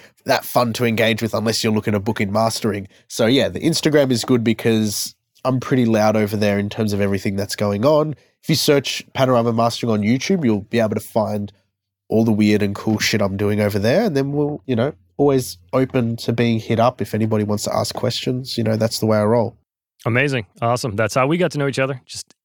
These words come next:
Speaker 2: Instagram messages back and forth. Dude, this has been a ton of fun. I'll let you go. Um, we'll, uh, we'll just go ahead and schedule, uh, season four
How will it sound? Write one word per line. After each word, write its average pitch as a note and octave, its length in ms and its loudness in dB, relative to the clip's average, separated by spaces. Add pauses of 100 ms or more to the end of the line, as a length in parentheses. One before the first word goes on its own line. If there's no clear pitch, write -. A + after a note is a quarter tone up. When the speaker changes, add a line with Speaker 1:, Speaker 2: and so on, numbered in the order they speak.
(120)
Speaker 2:
Instagram D3 400 -2
messages C3+ 360 -4
back C#3 180 0
and C3+ 100 -6
forth. D3 300 0 (960)
Dude, G#3+ 200 2 (120)
this E3 200 0
has D3+ 40 -8
been F3+ 140 0
a - 20 0
ton F#3 160 0
of D#3+ 80 -2
fun. F#3+ 340 0
I'll D3 140 0
let E3 180 -2
you D#3 60 -6
go. E3 400 0 (200)
Um, C#3 440 0 (180)
we'll, C#3+ 240 0
uh, C3 320 0 (220)
we'll C#3 100 -4
just C3+ 220 -4
go C#3 100 2
ahead B2+ 100 0
and B2+ 80 -8
schedule, A#2+ 560 -2
uh, A2+ 240 0
season A#2 300 -6
four B2 500 -2